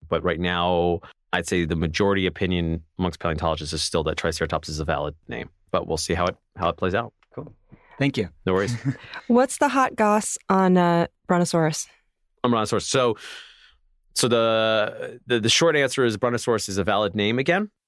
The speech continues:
Speaker 3: Do you like petty gossip? Okay, then this is a beautiful story.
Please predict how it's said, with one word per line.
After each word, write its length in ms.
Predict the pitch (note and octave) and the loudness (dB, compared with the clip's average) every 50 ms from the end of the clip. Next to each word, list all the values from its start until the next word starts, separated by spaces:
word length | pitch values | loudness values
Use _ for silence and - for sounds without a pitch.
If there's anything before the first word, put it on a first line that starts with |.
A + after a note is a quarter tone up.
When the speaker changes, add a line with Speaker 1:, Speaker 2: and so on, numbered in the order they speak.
| _ _ _ _ _ - | _ _ _ _ _ -8
Speaker 3:
Do 100 | - - | 0 2
you 60 | G3 | 4
like 220 | G3+ G3 G3+ G#3+ - | 4 4 2 0 0
petty 180 | - F#3+ F#3+ | 0 0 0
gossip? 420 | - D#3+ C3+ D#3 - G3+ G#3+ - - - _ _ _ - - | 0 -2 -4 -2 -2 -2 -4 -4 -6 -20 _ _ _ -10 -8
Okay, 160 | - - - | -4 -4 -2
then 140 | - D#3+ E3+ | 0 2 2
this 180 | D#3+ D#3+ - | 2 2 0
is 100 | F3 D3 | -2 -2
a 40 | - C#3+ | -2 -2
beautiful 320 | - D3 D3 D3+ - - | -2 -2 -2 -2 -6 -10
story. 340 | - - - - - - | -10 -6 -6 -6 -6 -6